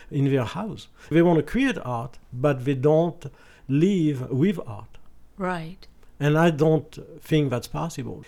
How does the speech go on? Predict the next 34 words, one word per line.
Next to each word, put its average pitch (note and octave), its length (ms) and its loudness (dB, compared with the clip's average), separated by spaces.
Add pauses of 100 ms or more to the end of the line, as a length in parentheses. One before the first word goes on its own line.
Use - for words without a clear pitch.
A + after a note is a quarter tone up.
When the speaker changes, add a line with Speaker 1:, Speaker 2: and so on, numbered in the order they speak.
Speaker 1:
If C3 220 -4
you F#3+ 60 2
want E3+ 320 2
to C3+ 80 -12
create D3 360 -2
art, C3+ 300 -2
you B2+ 80 -6
have C3+ 220 -4
to B2+ 100 -4
live C3+ 300 2
with A2+ 180 -6
art A2 320 -12
in A#2+ 160 -4
one A#2+ 220 -2
way A#2+ 80 -4
or - 20 -6
another. C3 400 -10
Speaker 2:
Oh, G#3+ 160 -2
I F3+ 160 -6
think - 160 -6
Speaker 1:
I C3+ 40 6
always F3 260 8
Speaker 2:
so. E3 80 -8
Speaker 1:
tell D#3 160 0
them, C#3 200 0
"Collect D3+ 380 0
Speaker 2:
Yes. - 20 -12 (160)
Speaker 1:
art." D#3+ 140 -10
And B2 140 -4
they C3+ 80 0
say, C#3+ 240 0
"Art C#3+ 220 0
is C3 100 -2
expensive." D3+ 540 -6